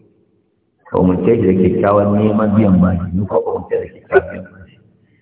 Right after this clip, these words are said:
Manzon sama ya sa aka biya shi bashin sa kuma aka kara masa sama da abin da ya bayar. So, haka manzon Allah ta tsima ya kira ni.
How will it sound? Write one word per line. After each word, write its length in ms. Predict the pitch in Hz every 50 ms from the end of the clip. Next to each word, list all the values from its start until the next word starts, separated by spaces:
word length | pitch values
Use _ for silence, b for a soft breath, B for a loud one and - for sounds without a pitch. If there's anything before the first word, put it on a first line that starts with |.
| _ _ _ _ _
Manzon 380 | - 90 95 98 104 120 123 123
sama 240 | 123 117 113 107 107
ya 100 | 110 110 110
sa 80 | 123 113 107
aka 160 | 113 113 101
biya 200 | 90 95 107 110 113
shi 140 | 101 - -
bashin 300 | 92 101 107 104 101 98 92
sa 100 | - 87
kuma 220 | - 101 98 101
aka 160 | 104 - 101 -
kara 320 | - - 104 101 95 92 87
masa 240 | 90 87 - - - - - - - _ _ _ _ _ _ _ _ _ _ _ _ 104
sama 160 | 107 104 95
da 140 | - - -
abin 260 | 82 95 98 98 92
da 220 | 87 90 - - 90 92
ya 140 | 92 95 87
bayar. 480 | 92 92 90 92 95 - - - - - - - - - _ _ _ _ _ _ _ _ _ _ _ _ _ _ _ _ _ _ _ _ _ _ _ _ _ _ _ _ _ _ _ _ _ _ _ _ _ _ _ _ _ _ _ _ _ _ _ _ _ _ _ _ _ _ _ _
So, 80 | - 101 95 92 - - - - - - - - - - - -
haka 240 | - 123 123 127 - 110
manzon 360 | 110 101 92 95 110 117 117
Allah 100 | 110 104 -
ta 80 | 110 104 -
tsima 240 | - 117 110 101 98
ya 80 | - - -
kira 140 | - - - - - 466 90
ni. 240 | 95 98 95 95